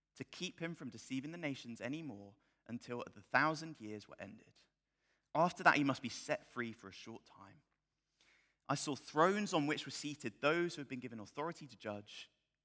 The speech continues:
and I saw the souls of those who had been beheaded because of their testimony about Jesus and because of the word of God.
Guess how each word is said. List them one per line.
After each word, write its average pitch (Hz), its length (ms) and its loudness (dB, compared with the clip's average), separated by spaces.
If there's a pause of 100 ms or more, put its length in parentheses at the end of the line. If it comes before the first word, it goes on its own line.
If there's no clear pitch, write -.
(360)
and 135 80 -4
I 143 40 2
saw 143 160 -2
the 120 80 -6
souls 170 480 -2
of 127 100 -8
those 156 320 -2
who 120 80 -12
had 117 100 -14
been 117 280 -8
beheaded 135 520 -8
because 104 200 -16
of 98 60 -12
their 98 80 -16
testimony 131 440 -16
about 107 240 -14
Jesus - 580 -20 (1500)
and 117 80 -18
because 120 180 -10
of 110 80 -10
the 110 60 -10
word 110 340 0
of 101 160 -16
God. 104 300 -18